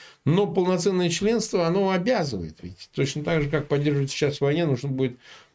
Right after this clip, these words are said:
поддерживать восстановление хозяйства разрушенного. А для этого нужны и дополнительные ресурсы, и решение правовых вопросов, например,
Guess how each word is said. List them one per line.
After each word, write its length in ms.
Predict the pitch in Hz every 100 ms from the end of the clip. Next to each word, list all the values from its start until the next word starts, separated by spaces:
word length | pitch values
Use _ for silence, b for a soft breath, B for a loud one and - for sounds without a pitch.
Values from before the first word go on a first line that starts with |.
| -
поддерживать 460 | 127 127 147 135
восстановление 760 | 120 127 127 135 135 143 143 135
хозяйства 520 | 139 139 185 165 127
разрушенного. 720 | 107 113 104 - - 95 95
А 60 | 101
для 180 | 110 135
этого 280 | 180 190 175
нужны 360 | 135 131 120 107
и 40 | 101
дополнительные 540 | 92 110 107 98 110
ресурсы, 420 | 120 202 175 -
и 40 | 110
решение 320 | 104 107 98
правовых 320 | 107 120 120
вопросов, 340 | 104 107 107 98
например, 320 | 101 101